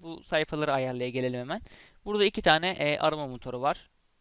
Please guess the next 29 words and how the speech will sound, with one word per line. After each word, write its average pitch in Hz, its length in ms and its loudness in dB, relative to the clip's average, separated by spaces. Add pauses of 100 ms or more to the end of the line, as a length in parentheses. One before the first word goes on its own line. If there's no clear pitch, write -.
(640)
Biri 165 160 0
Instart 160 480 4
Search, - 340 -10
biri 160 240 0
Delta 147 340 2
Hums. 131 400 -6
Bunların 202 460 -4 (160)
ikisini 135 420 -6
de 165 100 2
şöyle 147 320 -4
çarpıya 139 520 2
basarak 147 440 -2 (340)
kapattım. 156 600 -4 (1700)
E, 135 340 -4
bir 190 80 -4
de, 190 240 4 (100)
e, 143 360 -6
şurayı 165 420 -2
seçtim. 175 480 -8
Belirli 151 360 2
bir 131 100 -4
sayfayı 139 680 -2 (320)
veya 143 260 2
sayfaları 151 580 -2
aç 143 180 0
seçeneğine 131 560 -6
basıp 180 260 -6 (440)
burayı 196 260 2
kapattım. - 500 -4